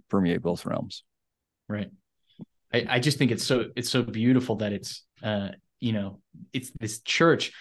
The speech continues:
Speaker 2: We're, we're not just a, one church on earth now. We're not just united Jew and Gentile, but we're also united across this veil of death too. Uh, Christ has really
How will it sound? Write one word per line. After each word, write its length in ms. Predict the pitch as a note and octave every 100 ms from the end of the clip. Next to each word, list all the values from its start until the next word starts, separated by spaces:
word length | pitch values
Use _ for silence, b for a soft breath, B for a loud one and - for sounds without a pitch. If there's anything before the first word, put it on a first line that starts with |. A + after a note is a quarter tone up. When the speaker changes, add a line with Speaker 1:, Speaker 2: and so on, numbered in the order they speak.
| B B - _
Speaker 2:
We're, 180 | C3+ B2+
we're 220 | B2 C3+
not 220 | C#3+ A2+
just 220 | C3 B2
a, 100 | A2+ -
one 460 | A#2+ A2 B2+ C3 B2
church 560 | - B2 A2+ - - -
on 140 | A2 G2+
earth 340 | A#2+ A#2 A2+ G#2+
now. 200 | G2 G2+
We're 140 | A2+
not 200 | B2 F#2
just 340 | A2+ A2+ - A2+
united 580 | A2+ A2 A2 A2 G#2 - b b -
Jew 220 | A2+ A2+
and 120 | G#2
Gentile, 380 | G#2 G#2+ G#2+ G#2
but 180 | G2 -
we're 140 | G2
also 300 | A2 A#2 B2
united 560 | A2+ G#2+ G#2 G2+ G2+ - b b b _ _ _
across 800 | - - - A2+ A#2 G#2 - -
this 260 | A2 G2+ -
veil 400 | - G#2 G#2 G2
of 160 | F#2+
death 380 | - G2+ F#2+ - _
too. 340 | - G2 F#2+ - _ _ _ _ -
Uh, 220 | G2+ F#2+ - -
Christ 440 | - A#2+ A2+ -
has 160 | G#2+ G#2+
really 280 | A#2 G#2+